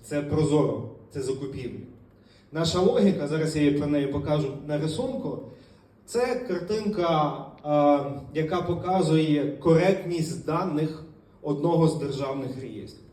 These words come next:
Що ми взяли? Ми взяли дуже просто. Ми маємо верифіковані, верифіковані дані по одному з великих проєктів. Не буду називати,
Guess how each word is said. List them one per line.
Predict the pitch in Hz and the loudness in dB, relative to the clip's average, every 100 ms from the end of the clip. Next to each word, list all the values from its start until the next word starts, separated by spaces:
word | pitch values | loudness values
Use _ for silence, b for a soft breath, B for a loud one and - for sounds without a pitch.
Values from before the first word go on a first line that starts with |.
| - | -20
Що | - 277 277 | -8 -6 -4
ми | |
взяли? | - 147 117 101 - - B B - | -4 -2 -2 -4 -10 -16 B B 4
Ми | 196 | 4
взяли | 180 208 208 175 | 6 6 8 6
дуже | 165 151 | 4 0
просто. | - - 110 - - - - _ _ _ _ - | -2 -4 -6 -8 -14 -20 -20 _ _ _ _ -4
Ми | 185 226 | 0 2
маємо | 208 202 170 | 4 4 4
верифіковані, | 170 170 156 190 196 175 160 147 | 2 0 -2 4 4 4 2 0
верифіковані | 143 156 156 160 175 180 156 151 | 0 -2 -2 -6 -6 -2 -2 -2
дані | 156 233 214 160 | -4 -4 -2 -4
по | - 160 165 170 170 | -6 -4 0 2 2
одному | 156 156 170 160 | 0 0 0 0
з | 135 | -2
великих | 143 139 - - | -2 -4 -6 -10
проєктів. | 107 98 - - - _ _ | -10 -12 -14 -20 -20 _ _
Не | 160 | -6
буду | 156 139 127 | -4 -4 -6
називати, | 127 131 196 208 | -8 -6 -6 -6